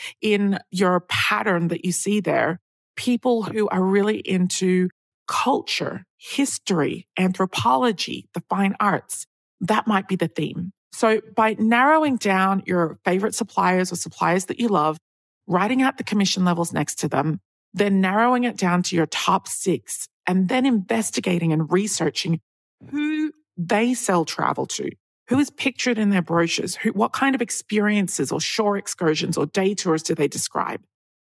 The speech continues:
What kind of destinations do they go to and experiences do they have in the destinations? And then looking for patterns, what can you see? That is a really good black and white, business-driven, financially driven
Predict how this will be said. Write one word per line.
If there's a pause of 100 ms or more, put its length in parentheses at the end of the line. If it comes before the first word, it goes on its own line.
(200)
What
kind
of
destinations
do
they
go
to
and
experiences
do
they
have
in
the
destinations? (400)
And
then (680)
looking
for (160)
patterns, (520)
what
can
you
see? (200)
That
is
a
really (260)
good (100)
black
and
white, (260)
business-driven, (120)
financially
driven